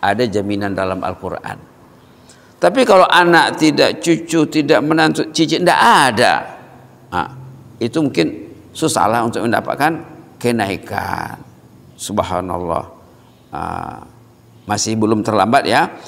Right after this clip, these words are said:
Setiap kita ada, ada, ada menantu, ada cucu. Hmm. Ada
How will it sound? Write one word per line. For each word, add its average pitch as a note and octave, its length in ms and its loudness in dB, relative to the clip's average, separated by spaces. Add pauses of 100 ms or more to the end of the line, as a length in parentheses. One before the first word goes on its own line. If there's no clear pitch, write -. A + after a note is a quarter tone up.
(200)
Setiap A#2+ 360 -2
kita B2+ 280 0
ada, C3 600 4 (360)
ada, F#2 640 -2
ada E2+ 320 0
menantu, C3 480 4
ada A2 240 4
cucu. C3+ 480 -2 (480)
Hmm. C2 160 -10 (1300)
Ada G#2 180 2